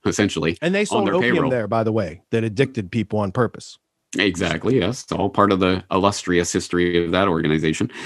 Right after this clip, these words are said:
Speaker 1: Uh, but yeah, he was, of course, the one who came and out and said, "Oh, you know, population is increasing exponentially, food is re-, increasing arithmetically. If you do the math, basically, we're all gonna be dead in thirty years unless we take drastic measures." And that has been clung on to now for,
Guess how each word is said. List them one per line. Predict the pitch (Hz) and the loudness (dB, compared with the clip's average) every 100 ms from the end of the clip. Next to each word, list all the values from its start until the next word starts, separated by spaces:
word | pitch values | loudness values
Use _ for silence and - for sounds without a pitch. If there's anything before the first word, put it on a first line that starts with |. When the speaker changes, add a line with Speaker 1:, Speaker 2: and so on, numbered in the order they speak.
| - | -4
Speaker 1:
Uh, | 131 | -2
but | 139 170 | 0 0
yeah, | 185 110 | 0 0
he | - 151 | 0 2
was, | 156 135 | 2 2
of | 123 | 0
course, | 131 120 | 0 2
the | 117 | 2
one | 113 | 4
who | 127 | 2
came | 113 113 117 | 2 2 4
and | 110 | 2
out | 104 120 | 2 2
and | 120 117 | 2 2
said, | 113 120 | 2 4
"Oh, | 160 151 131 | 4 4 4
you | 117 | 4
know, | 120 | 2
population | 117 120 131 131 131 123 | 2 2 4 2 2 2
is | 113 | 4
increasing | 123 117 123 123 127 127 | 2 2 0 0 2 2
exponentially, | 120 117 - 120 113 117 107 110 113 107 95 | 2 0 -2 2 2 2 -2 0 2 2 0
food | 110 120 | 2 4
is | 110 101 | 2 0
re-, | - - - | -2 0 0
increasing | 92 110 127 123 113 | 0 0 0 2 2
arithmetically. | 117 110 120 113 - 120 117 | 4 4 4 2 0 0 2
If | 107 | 4
you | 117 | 2
do | 143 | 4
the | 151 | 2
math, | 135 143 151 - 117 104 | 4 2 0 -4 -8 0
basically, | 143 165 139 143 | 0 2 2 2
we're | 127 127 | 2 2
all | 151 | 4
gonna | 143 | 2
be | 131 131 | 2 2
dead | 139 131 | 4 4
in | 120 | 4
thirty | 127 131 127 | 4 2 4
years | 131 107 110 - | 4 4 2 0
unless | 117 117 151 123 117 - | 2 4 4 2 0 -2
we | 110 | -2
take | 113 107 | 0 0
drastic | 104 107 107 | 0 -2 0
measures." | 123 113 - - - - | 0 0 -4 -16 -20 -10
And | 117 123 113 | -2 0 2
that | 147 180 | 2 2
has | 175 156 | 2 0
been | 151 139 | 2 0
clung | 143 143 | 2 4
on | 131 143 | 4 4
to | 139 101 | 2 2
now | 90 87 | 4 2
for, | - 92 92 | 0 -2 -2